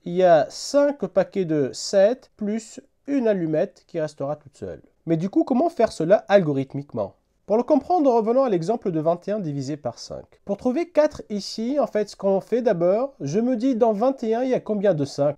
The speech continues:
Il y a déjà un cinq, mais c'est pas tout, puisque je peux encore retirer un cinq de plus. Donc il y a un cinq, il y a deux fois cinq, c'est un dix, mais il reste encore des cinq à retirer de vingt et un.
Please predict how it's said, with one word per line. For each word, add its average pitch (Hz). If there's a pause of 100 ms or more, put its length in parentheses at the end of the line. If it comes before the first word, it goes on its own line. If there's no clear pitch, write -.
Il 131
y 160
a 165
déjà 151
un 127
cinq, 269
mais 127
c'est -
pas 135
tout, 311
puisque 151
je 123
peux 151
encore 139
retirer 160
un 139
cinq 139
de 123
plus. 262
Donc 143
il 156
y 156
a 151
un 139
cinq, 233
il 143
y 147
a 143
deux 160
fois 247
cinq, 226
c'est 143
un 127
dix, 214
mais 131
il 151
reste 151
encore 147
des 135
cinq 139
à 139
retirer 131
de 120
vingt 135
et 180
un. 254